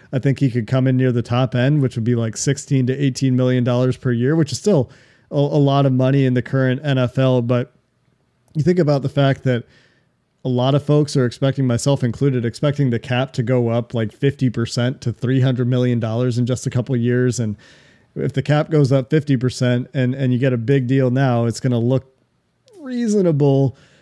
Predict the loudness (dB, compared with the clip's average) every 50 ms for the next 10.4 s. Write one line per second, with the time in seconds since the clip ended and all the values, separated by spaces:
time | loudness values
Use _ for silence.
0 | _ _ -4 0 0 0 2 2 2 2 2 2 2 2 0 0 0 0 0 0
1 | 2 0 0 0 0 2 2 0 0 0 0 0 0 0 -2 -2 -4 -2 0 0
2 | 0 0 0 0 0 0 0 0 0 0 0 0 -2 -2 -2 -2 -2 -2 -2 -4
3 | -4 -4 -4 -4 -2 -2 0 0 0 0 0 0 0 0 0 0 -2 -2 -2 -2
4 | -2 0 0 0 0 0 -2 -4 -6 _ _ _ _ _ _ _ _ _ -4 -2
5 | -2 -2 0 0 2 2 2 2 2 2 2 0 0 0 0 -2 -2 -2 -2 -2
6 | 0 0 0 0 0 -2 -2 -2 0 0 0 0 0 0 0 0 0 2 0 0
7 | 0 0 -2 -2 -2 -4 -6 _ _ _ _ _ _ _ _ -4 -2 0 2 0
8 | 0 0 0 0 0 0 0 0 -2 -2 -2 -2 -2 -2 0 0 0 0 0 -2
9 | -2 0 0 2 2 4 2 2 2 0 0 0 0 0 0 0 0 0 -2 -2
10 | -4 -4 -4 -2 -2 -2 -2 -4